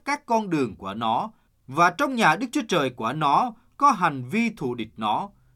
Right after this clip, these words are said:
Chúng đã đồi bại sâu sắc, như trong những ngày ở Gibea. Đức Chúa Trời sẽ nhớ lại tội ác của chúng,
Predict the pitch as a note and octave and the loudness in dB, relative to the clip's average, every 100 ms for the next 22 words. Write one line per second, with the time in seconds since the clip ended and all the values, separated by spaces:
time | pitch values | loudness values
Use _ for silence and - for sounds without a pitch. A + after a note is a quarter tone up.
0 | - C#4+ C#4+ D#3+ E3 G3 D3+ C#3+ A#2+ G#2 | -2 -2 2 4 4 4 0 2 0 0
1 | - A#3 A#3 - C4+ - _ - A#3 C#4 | -4 -2 -2 0 -2 -2 _ -2 0 2
2 | C#4 B3+ F3 F3 A3+ F3 D#3 B2 B2 E3 | 4 2 2 -2 0 0 0 -2 -2 -2
3 | F3+ A3 F3+ G3 F#3 E3+ E3 D3+ _ _ | 0 2 2 2 4 4 2 0 _ _
4 | - B3+ - C#4+ - D#3 B2+ - A#2 D3+ | -6 -6 -2 -2 0 0 0 -4 -6 0
5 | F#3 C4 G#3 A#2+ - A2+ G2+ D#3 A3+ - | 0 4 2 2 -2 -6 -6 0 0 0
6 | A2 G#2 C3+ G3 | -8 -4 -6 -6